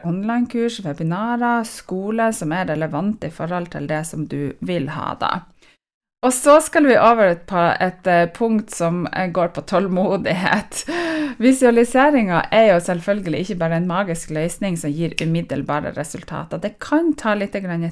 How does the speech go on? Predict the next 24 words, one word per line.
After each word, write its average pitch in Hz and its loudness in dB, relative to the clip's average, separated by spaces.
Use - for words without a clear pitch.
tid, 269 -4
det 190 -4
kommer 170 -4
an 185 -6
på 156 -6
deg, 254 -2
på 170 -12
hvordan 208 -6
du 214 -4
visu-, 214 -4
visualiserer, 220 -2
hvor 190 -4
mye 180 -6
du 170 -6
klarer 156 -2
å 143 -8
komme 156 -4
deg 143 -6
inn 156 -4
i 143 -4
følelsen 240 -4
og 190 -8
så 190 -10
videre. 220 0